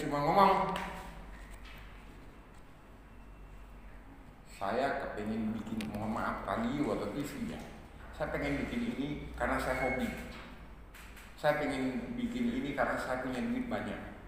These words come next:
Adalah bohong, dia hobi bisa mendanai itu.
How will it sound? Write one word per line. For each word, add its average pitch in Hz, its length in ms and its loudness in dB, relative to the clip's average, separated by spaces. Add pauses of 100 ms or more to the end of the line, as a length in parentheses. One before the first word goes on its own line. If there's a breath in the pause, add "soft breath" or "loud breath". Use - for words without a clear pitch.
(1080)
Adalah 104 320 2
bohong, 120 480 4
dia 110 240 4
hobi 98 400 2
bisa 117 240 2
mendanai 107 480 2
itu. - 320 -2